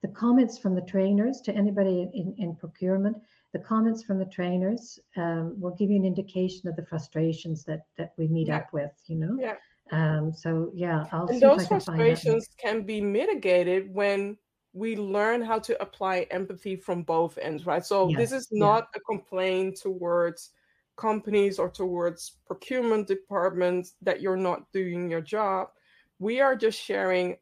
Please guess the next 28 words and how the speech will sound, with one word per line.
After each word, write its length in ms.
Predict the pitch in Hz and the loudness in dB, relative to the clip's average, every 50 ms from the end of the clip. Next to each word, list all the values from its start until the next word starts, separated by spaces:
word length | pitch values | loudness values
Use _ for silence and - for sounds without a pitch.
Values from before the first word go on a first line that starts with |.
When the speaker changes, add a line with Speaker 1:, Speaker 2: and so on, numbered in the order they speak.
| - | -4
Speaker 2:
our 320 | - 190 180 185 196 190 190 | 0 2 2 4 4 2 2
experiences 840 | 190 - - - 185 180 180 180 175 175 - 175 170 175 175 170 - | 0 -2 -4 -2 0 2 2 2 0 0 -2 -4 -2 -2 -2 -4 -2
so 160 | - 190 185 180 | 0 2 2 4
that 240 | 185 170 156 160 - - | 4 4 2 2 0 -4
we 280 | - 175 170 196 208 196 | -8 -8 -4 -4 -4 -4
can, 520 | - - 202 170 170 170 170 170 170 165 _ _ _ _ _ _ _ _ _ _ _ _ _ _ _ _ _ _ _ _ - - - | -4 -4 -4 -2 -2 -2 -2 -4 -6 -8 _ _ _ _ _ _ _ _ _ _ _ _ _ _ _ _ _ _ _ _ -16 -8 -2
um, 580 | 190 185 180 180 180 175 175 170 165 165 156 160 _ _ _ _ _ _ _ _ _ _ _ _ _ - 185 | 2 4 4 4 4 2 0 -2 -2 -6 -8 -10 _ _ _ _ _ _ _ _ _ _ _ _ _ -14 -10
deepen 360 | 170 220 233 233 - 349 294 294 | -4 -2 -2 -2 0 2 2 2
that 180 | 311 285 - | 2 2 2
relationship 560 | 294 294 262 294 277 285 - - 285 262 247 - | 2 4 6 6 6 6 4 0 4 4 4 6
or 120 | 202 196 | 4 2
create 460 | 196 - 214 196 190 185 185 202 196 - - | 2 2 2 4 4 4 4 4 2 0 -2
an 200 | - 185 180 185 | -2 -2 0 0
inclusive 540 | 185 185 - - 214 220 226 - 285 240 262 | -2 -4 -4 -4 -2 -2 -2 -2 -4 -2 0
relationship 560 | 247 240 240 240 240 240 - 240 233 233 220 | 0 2 4 4 2 2 0 -2 0 2 2
or 180 | 226 - 214 214 | 2 2 0 -2
even 320 | - - 226 226 233 240 240 | -2 -2 -2 0 0 0 0
create 420 | 240 - 247 226 214 214 208 196 - | -2 -2 0 2 4 4 2 2 0
a 80 | - 190 | -2 -4
sustainable 840 | - - 220 - - - - 247 240 247 240 240 196 190 196 190 | 0 -2 -2 -2 -2 2 6 6 8 8 6 4 2 2 2 2
relationship 720 | 185 185 185 175 170 175 175 175 175 185 196 190 196 190 - - - | 2 0 0 2 2 0 0 -2 -6 -6 -4 -4 -4 -6 -10 -10 -6
Speaker 1:
Mm-hmm. 320 | 170 165 143 127 147 151 | -4 -2 0 0 0 -2
Speaker 2:
so 180 | 151 151 220 196 | -4 -4 -2 0
that 180 | 208 190 180 175 | 0 0 0 0
we 100 | 240 233 | -4 -4
can 240 | - - 233 202 180 | -4 -4 -4 -4 0
both 400 | - 190 190 202 226 214 - - - | 4 4 6 6 6 4 2 -6 -6
win. 280 | - 147 139 - 160 | -6 -6 -6 -6 -12